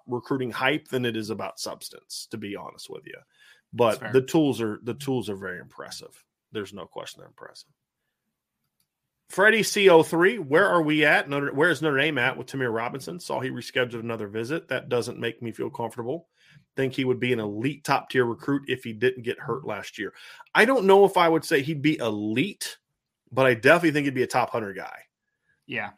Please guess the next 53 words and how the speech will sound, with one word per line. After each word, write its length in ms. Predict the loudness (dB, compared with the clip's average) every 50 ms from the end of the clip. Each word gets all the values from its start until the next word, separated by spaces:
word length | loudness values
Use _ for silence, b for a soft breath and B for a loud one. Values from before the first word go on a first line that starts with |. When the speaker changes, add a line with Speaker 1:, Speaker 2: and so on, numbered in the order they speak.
| -8 -6
Speaker 1:
I, 140 | -4 -4 -2 -2
I 80 | -2 0
don't, 180 | 0 -2 -2 0
I, 140 | 2 4 4
I 180 | 4 4 4 4
wouldn't 220 | 4 2 2 2
have 140 | 0 0 0
him 60 | 0
as 80 | -4 -6
a 60 | -6
five-star, 580 | -6 0 2 4 4 4 2 0 -2 -2 -2
but 140 | -2 0 0
I 20 | 2 2 2
definitely 300 | 2 0 2 4 4 4
think 140 | 4 2 0
if 80 | -2
he 80 | -2 0
doesn't 240 | 0 0 0 2 2
get 100 | 2 2
injured, 280 | 2 2 0 -4 -6
he'd 80 | -6 -6
be 140 | -4 -4 -4
a 40 | -4
top 240 | -2 -2 -4 -4
hundred. 200 | -4 -6 -6 -4
I 20 | -4
mean, 140 | -4 -4 B B B B B B B
I 80 | -2 0
don't 120 | 0 0
think 260 | 0 0 0 0 0 -2
the, 100 | -2 -2 -2 -4 -6 -4
the, 160 | -4 -4 -4 -4
I 60 | -4
don't 100 | -6 -4
think 140 | -6 -6 -6
his 120 | -6 -6
ranking 400 | 0 2 4 4 4 2 -2 -2
is 120 | -2 -2 -2
impacted 500 | -4 -2 -2 -2 -2 -2 -4 -12 -16 -14
too 240 | -14 -12 -8 -6 -4
much 260 | -4 -4 -4 -6 -10 -12
by 180 | -10 -10 -10
that. 240 | -10 -10 -10 -6 -4
I 100 | -4 -2
think 240 | -2 -2 -4 -4 -8 _ _ _ _ _ _ _ _ -10
some 240 | -4 -2 -2 -2
colleges 440 | 0 2 2 2 2 2 -2 -4 -2 0
have 200 | 0 0 0 0
to 60 | -2
make 340 | -2 -2 -2 -4 _ _ -12
decisions 480 | -10 -6 0 2 2 2 2 0 -6
about 300 | -4 -2 -2 -2 -4 -4
him 400 | -6 -6 -6 -6 -6 -10 -14 -16